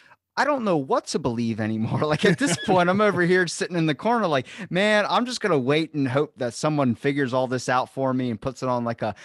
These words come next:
a Reddit space somewhere." But it's, that's what I find interesting, is that there are people who are very credible sources that don't believe, or they do believe this certain thing, or they turn it this way. And I think, um,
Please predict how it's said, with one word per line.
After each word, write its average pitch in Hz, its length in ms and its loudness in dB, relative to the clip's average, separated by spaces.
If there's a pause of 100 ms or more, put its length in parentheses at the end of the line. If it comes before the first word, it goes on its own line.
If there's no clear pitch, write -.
(140)
a 113 80 -2
Reddit 131 380 2
space 110 400 -6
somewhere." 104 540 -4
But 120 260 -4 (260)
it's, 156 300 -8 (120)
that's 160 460 -4
what 180 200 -4
I 143 120 -2
find 139 360 -4
interesting, 113 680 -8
is 98 100 -12
that 104 200 -8
there 123 220 -6
are 170 200 0
people 139 400 -10
who 113 160 -10
are 101 120 -4
very 131 320 -6
credible 123 600 -6
sources 98 720 -10 (240)
that 131 260 -6
don't 190 280 -2
believe, 156 600 -6
or 143 180 0
they 151 160 -2
do 170 280 -4
believe 117 460 -4
this 135 160 -4
certain 139 300 -6
thing, 190 260 -8
or 151 160 -4
they 156 140 -6
turn 170 260 -10
it 151 140 -14
this - 240 -14
way. 117 160 -4
And 120 120 -8
I 120 80 -8
think, 196 280 -14
um, 113 340 -6